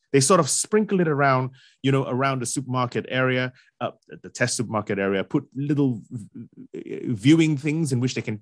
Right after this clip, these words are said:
eye tracking software, and get people to walk in just to see what actually picks it up. So,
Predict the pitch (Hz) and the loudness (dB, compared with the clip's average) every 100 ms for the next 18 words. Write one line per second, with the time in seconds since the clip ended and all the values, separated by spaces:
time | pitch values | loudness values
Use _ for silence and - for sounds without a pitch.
0 | _ 135 160 - 147 151 156 - 156 - | _ -2 0 0 -2 0 -4 -2 -4 -4
1 | 175 185 _ 117 110 135 147 135 127 117 | -6 -6 _ -8 -6 -4 -6 -6 -6 -2
2 | 123 131 104 95 143 127 - - 185 170 | -2 -2 -6 -6 -6 -4 -2 -2 0 0
3 | 87 - _ - 139 135 - 117 113 - | -2 -6 _ -4 -2 -4 -6 -8 -8 -10
4 | 107 95 - - | -8 -2 0 0